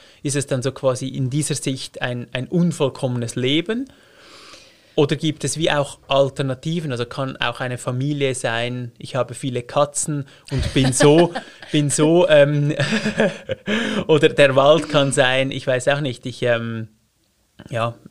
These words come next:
Speaker 1: weiß auch nicht, beginne eine Sportart, in die ich mich
Speaker 2: Mhm.
Speaker 1: dann so vertiefe, dass ich mich irgendwie selber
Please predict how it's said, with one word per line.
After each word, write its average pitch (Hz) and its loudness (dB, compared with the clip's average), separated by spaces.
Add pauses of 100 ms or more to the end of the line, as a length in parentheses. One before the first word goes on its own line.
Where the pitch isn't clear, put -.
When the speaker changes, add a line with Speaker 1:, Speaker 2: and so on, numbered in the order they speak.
(560)
Speaker 1:
weiß - -14 (120)
auch 120 -10
nicht, 127 -10
beginne 123 -2
eine 117 -4
Sportart, - 0
in 127 -2
die 117 -8
ich 208 -8
mich 123 -4
Speaker 2:
Mhm. 101 -10
Speaker 1:
dann 123 -4
so 127 -6
vertiefe, 123 -8
dass 123 -8
ich - -14
mich 127 -6
irgendwie 123 -4
selber 127 0